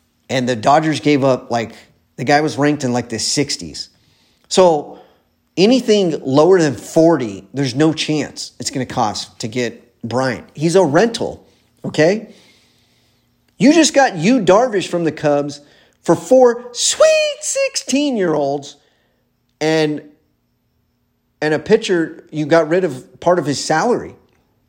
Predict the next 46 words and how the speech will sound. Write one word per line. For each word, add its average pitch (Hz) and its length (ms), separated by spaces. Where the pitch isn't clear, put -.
And 180 80
then 190 120
people 190 220
are 170 80
like, 139 200
"Oh, 147 320
well, 156 120
that 170 120
was 170 140
a 139 80
salary 143 480
dump." 110 360
A 190 60
salary 226 560
dump 226 280
for 185 120
a 214 40
fucking 226 440
ace? 196 440
Guy's 254 180
got 285 120
an 254 60
E 277 140
R 254 140
A 262 140
of 220 80
two 262 140
point 254 260
zero 240 320
eight. 277 360
Who 311 120
just 311 200
s-, - 400
does 214 200
a 190 80
salary 202 560
dump 113 300
for 120 120
that? 92 340
If - 80
you're 269 100
gonna 311 120
do 254 100
a 220 60
salary 254 460
dump, 156 380